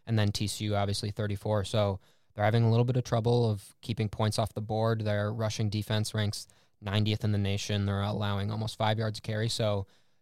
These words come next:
good for the Gophers, who maybe have been struggling. Maybe they can get something going against them,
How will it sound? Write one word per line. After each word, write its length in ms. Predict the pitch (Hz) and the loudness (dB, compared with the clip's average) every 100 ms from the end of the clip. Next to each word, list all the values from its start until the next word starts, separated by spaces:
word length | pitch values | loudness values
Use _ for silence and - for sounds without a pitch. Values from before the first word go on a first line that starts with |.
| _ _ - | _ _ -12
good 240 | - 113 110 | 0 0 0
for 100 | 120 | -2
the 100 | 110 | -2
Gophers, 380 | 110 104 113 104 | 0 -2 -2 -2
who 60 | |
maybe 240 | 107 104 107 | 0 0 0
have 80 | |
been 100 | 104 | -2
struggling. 400 | 101 - 104 107 | -4 -4 -2 0
Maybe 180 | 107 104 | 0 0
they 120 | 104 | -2
can 120 | 104 104 | -2 -4
get 140 | - | -4
something 260 | 110 107 107 | -4 -2 -2
going 240 | 107 107 | -2 -2
against 300 | 101 98 - | -2 -2 -2
them, 320 | 113 120 117 | 0 2 0